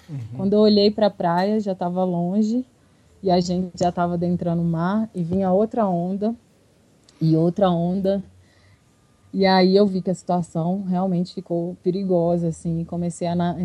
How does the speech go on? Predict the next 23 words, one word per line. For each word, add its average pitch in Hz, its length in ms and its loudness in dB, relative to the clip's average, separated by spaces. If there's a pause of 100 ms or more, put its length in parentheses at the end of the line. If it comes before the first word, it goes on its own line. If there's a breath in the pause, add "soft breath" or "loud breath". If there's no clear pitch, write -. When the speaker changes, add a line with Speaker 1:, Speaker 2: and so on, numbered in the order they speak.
Speaker 2:
tentar 175 300 -2
nadar, 175 560 0 (520 soft breath)
e 190 400 0
ia 196 120 4
engolindo 190 440 2
água 190 460 0
e 185 40 -2
não 185 120 -2
conseguia, 185 720 -2
e 180 80 0
tentava 185 460 -2
nadar 185 340 0
contra 180 340 -6
as 180 140 -2
ondas, 180 380 -2
e 180 60 -4
vinha 185 240 -4
mais 185 320 -2
onda. 180 420 -2 (500 soft breath)
E 196 120 2
até 196 360 2
que, 208 200 -2
assim, 196 500 -2